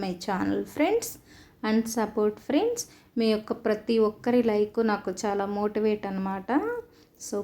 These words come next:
please subscribe my channel friends. So చూడండి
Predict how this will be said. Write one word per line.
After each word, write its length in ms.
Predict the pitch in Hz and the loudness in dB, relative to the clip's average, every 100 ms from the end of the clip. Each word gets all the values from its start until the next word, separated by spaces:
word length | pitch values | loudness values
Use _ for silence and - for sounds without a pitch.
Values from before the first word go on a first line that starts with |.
| - | -4
please 320 | 220 214 247 247 | -2 2 2 2
subscribe 500 | 208 - - 208 208 208 | -6 -10 -4 -2 0 -2
my 60 | 190 185 | -6 -6
channel 300 | 202 196 196 202 | -6 -4 -4 -4
friends. 320 | 285 403 440 - - - - - | -2 -2 -2 -6 -16 -20 -8 4
So 100 | 262 233 233 277 302 - - - | 6 6 6 6 4 0 -10 -2
చూడండి 340 | 262 254 240 | 4 6 6